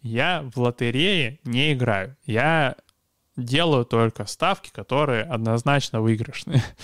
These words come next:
<laughs> Что, соответственно, а, не то чтобы жизнь <laughs> одно большое казино, но однозначно выигрышные ставки в жизни найти очень сложно.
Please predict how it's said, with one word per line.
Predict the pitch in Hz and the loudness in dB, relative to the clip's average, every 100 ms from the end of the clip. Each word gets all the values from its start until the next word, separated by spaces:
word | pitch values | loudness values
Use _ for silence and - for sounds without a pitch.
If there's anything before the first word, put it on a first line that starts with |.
| - | -16
<laughs> | - - - | -16 -18 -20
Что, | - - 117 135 | -20 -10 -6 -4
соответственно, | 127 113 117 123 - 117 107 107 - _ _ _ _ _ _ _ _ - - - - - - | -4 -6 -2 -4 -4 -8 -8 -12 -20 _ _ _ _ _ _ _ _ -16 -16 -16 -20 -14 -4
а, | 117 110 | 0 0
не | 117 135 135 | -2 0 2
то | 135 127 | 2 0
чтобы | - 110 | -2 -2
жизнь | 107 123 120 117 | 0 0 0 0
<laughs> | - | 0
одно | 127 123 117 | 0 2 2
большое | 117 - 117 | 2 2 0
казино, | 123 117 135 220 | 0 0 2 4
но | 147 120 131 - - - - - | 4 2 2 -2 -12 -16 -16 -10
однозначно | - 107 113 131 139 123 | -6 -4 -2 -2 -2 -4
выигрышные | 120 127 113 - 107 | -4 -4 -6 -10 -4
ставки | - 160 - 123 110 110 113 110 | -2 -2 0 2 4 4 2 0
в | 113 | -2
жизни | 113 135 135 | 0 2 2
найти | 107 107 - | 0 -2 0
очень | 120 113 117 | -2 0 -6
сложно. | - 104 92 | -4 -6 -6